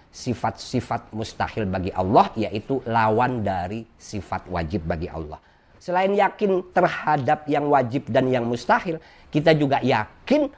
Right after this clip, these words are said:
pada sifat jaiz bagi Allah Subhanahu wa Ta'ala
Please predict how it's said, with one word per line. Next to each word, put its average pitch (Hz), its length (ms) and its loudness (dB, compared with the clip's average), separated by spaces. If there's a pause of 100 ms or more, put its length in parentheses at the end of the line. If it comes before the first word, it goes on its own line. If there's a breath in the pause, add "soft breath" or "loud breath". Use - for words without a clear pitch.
(180)
pada 120 340 2
sifat - 560 -2 (220)
jaiz 120 800 0
bagi 117 320 2
Allah 101 320 -2
Subhanahu 92 760 -6
wa 87 160 -10
Ta'ala 113 380 -2